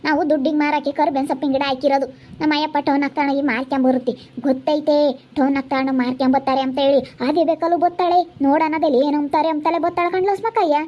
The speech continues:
ಹ್ಞೂ, ಮತ್ತೆ ಮಕ್ಕಳ್ದಂಗೆ ಹಂಗೊಂದ್ ಪಟ್ಟು ಹೇಳು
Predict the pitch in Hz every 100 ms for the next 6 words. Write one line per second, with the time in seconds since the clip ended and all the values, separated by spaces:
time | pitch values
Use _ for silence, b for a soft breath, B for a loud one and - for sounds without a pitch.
0 | 311 - - _ _ - - 403 403 359
1 | 277 339 349 349 359 330 403 - - -
2 | 330 339 330 320 311 359 285